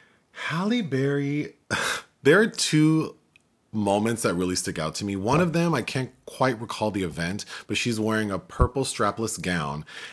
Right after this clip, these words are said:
and her hair looks like straight up Dora the Explorer. <laughs>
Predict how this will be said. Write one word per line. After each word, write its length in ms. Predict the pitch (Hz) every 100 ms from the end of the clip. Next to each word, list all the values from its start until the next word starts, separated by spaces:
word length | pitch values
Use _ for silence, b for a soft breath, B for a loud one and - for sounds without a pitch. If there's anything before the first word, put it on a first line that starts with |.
| -
and 160 | 107 104
her 260 | 143 151
hair 340 | 139 143 131 123
looks 260 | 104 -
like 140 | 101 82
straight 300 | - 98 98
up 180 | 85
Dora 260 | 78 78 82
the 140 | 76
Explorer. 600 | 76 - - 67 64 73
<laughs> 40 | -